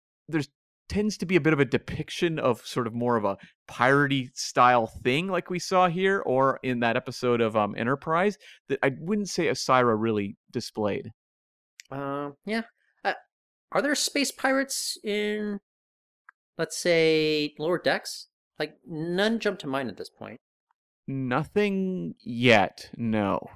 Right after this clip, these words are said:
Speaker 2: Yeah. Okay,
Speaker 1: No.
Speaker 2: so yeah, may have been, um, the best space pirates the whole galaxy has to offer from These Are the Voyages.
Speaker 1: Yeah, well, I think this may have redeemed sp-, space pirates after These Are the Voyages, because that was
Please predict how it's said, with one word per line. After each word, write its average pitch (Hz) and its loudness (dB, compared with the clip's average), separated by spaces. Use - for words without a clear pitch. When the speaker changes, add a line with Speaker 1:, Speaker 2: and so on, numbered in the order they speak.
Speaker 2:
Yeah. - -12
Okay, 240 0
Speaker 1:
No. - 2
Speaker 2:
so 254 0
yeah, 233 8
may 185 8
have 185 8
been, 170 6
um, 147 2
the 135 -2
best 180 2
space 175 0
pirates 170 2
the 117 -2
whole 151 2
galaxy 143 2
has 131 0
to 131 -6
offer 107 -2
from 104 -4
These 131 0
Are 131 -2
the 123 -4
Voyages. 92 -10
Speaker 1:
Yeah, 147 8
well, 120 6
I 123 6
think 156 0
this 151 0
may 131 0
have 123 2
redeemed 117 0
sp-, - -20
space 104 -2
pirates 98 -2
after 101 -6
These 104 -8
Are - -6
the 98 -4
Voyages, 95 -4
because 110 -6
that 123 2
was 123 -4